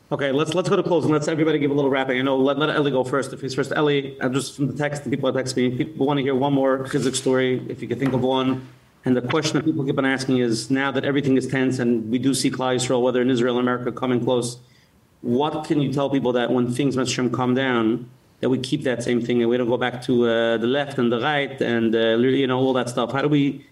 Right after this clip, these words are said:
keep that when things are not at war? Those are the two things I'm asking you to close with.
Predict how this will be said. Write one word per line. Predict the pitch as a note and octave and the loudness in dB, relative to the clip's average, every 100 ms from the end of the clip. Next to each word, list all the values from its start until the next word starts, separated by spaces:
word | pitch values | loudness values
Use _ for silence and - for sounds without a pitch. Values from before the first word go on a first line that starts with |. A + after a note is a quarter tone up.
| _ | _
keep | - E3+ - | -4 -2 0
that | B2+ B2+ | -2 0
when | B2 | 0
things | C3 A#2+ | 2 2
are | B2 | 2
not | B2 B2 | 2 0
at | A#2+ A2 | 0 0
war? | A#2+ A2+ G2 - - _ _ _ | 2 2 0 -6 -20 _ _ _
Those | - | -4
are | B2+ | -2
the | B2+ | 0
two | C#3+ | 0
things | C3+ B2 | 0 0
I'm | B2 | 0
asking | A#2+ A#2 A#2 | -2 -2 -2
you | |
to | A2 | 0
close | A2+ G#2 | 0 0
with. | G2+ | -2